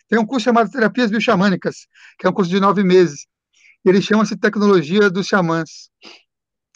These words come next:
de trazer essas, essas gestações das práticas bioxamânicas em nove meses, e é parafraseando isso. Tecnologia da consciência, né, Ari? Eu acho que a gente veio pra desenvolver essa tecnologia da consciência.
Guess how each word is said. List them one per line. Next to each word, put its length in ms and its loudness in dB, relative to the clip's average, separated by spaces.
de 180 -4
trazer 440 0
essas, 500 -2
essas 260 -8
gestações 560 -2
das 140 -8
práticas 380 -2
bioxamânicas 600 -6
em 80 -12
nove 220 -6
meses, 300 -6
e 80 2
é 60 4
parafraseando 600 0
isso. 200 -8
Tecnologia 480 2
da 140 2
consciência, 800 -2
né, 240 0
Ari? 400 -2
Eu 120 0
acho 160 0
que 80 -2
a 60 0
gente 300 -2
veio 320 0
pra 100 -2
desenvolver 300 -2
essa 100 -8
tecnologia 340 -6
da 80 -2
consciência. 540 -10